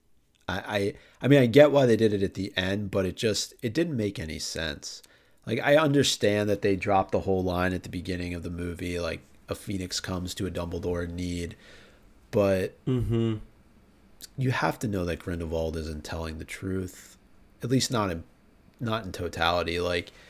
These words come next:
Speaker 1: he's a liar. Like, he's gonna do whatever he needs to do to achieve his own ends. But I, I just, like, Lita, Yusuf, they're all introduced to the plot for no reason if he's in fact not a Lestrange, which would have been a cool way to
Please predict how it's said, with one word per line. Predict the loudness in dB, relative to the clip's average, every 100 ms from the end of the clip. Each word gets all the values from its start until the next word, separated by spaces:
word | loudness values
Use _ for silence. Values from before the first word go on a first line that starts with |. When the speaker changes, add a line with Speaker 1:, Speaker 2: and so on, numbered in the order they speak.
| -20 -20 -20 -20
Speaker 1:
he's | -8 -4
a | -2
liar. | -2 0 2 2 0
Like, | -4
he's | -4 -2
gonna | 2 2
do | 4 6
whatever | 8 8 10 8 8
he | 4 -2 0
needs | 0 -2
to | -4
do | 0 4 4 2 -2
to | -4
achieve | -4 -2 0 0
his | -2
own | -4 -2
ends. | -4 -4 -8 -14 -14 -14 -12 -2
But | 0 0 -2 -12 -20 -20 -20 -20 -20 -4
I, | -2 -2 -4 -14
I | -6 0
just, | 2 2
like, | 2 2 2
Lita, | 8 10 10 8 6 -2
Yusuf, | -2 2 2 4 4 4 0
they're | 0
all | 4 4
introduced | 2 0 -2 -2
to | -4
the | -6
plot | -4 -4 -4
for | -6 -4
no | 0
reason | 0 0 -2 -4 -12 -10
if | -10 -6
he's | -4 -4
in | -6
fact | -4 -4 -4
not | -6 -6
a | -6
Lestrange, | -6 -8 -8 -8 -10 -16 -16 -16 _ -4
which | -2 4
would | 6
have | 6
been | 4
a |
cool | 2 2 4 4 4
way | 2 2 0
to | -2 -4 -4 -6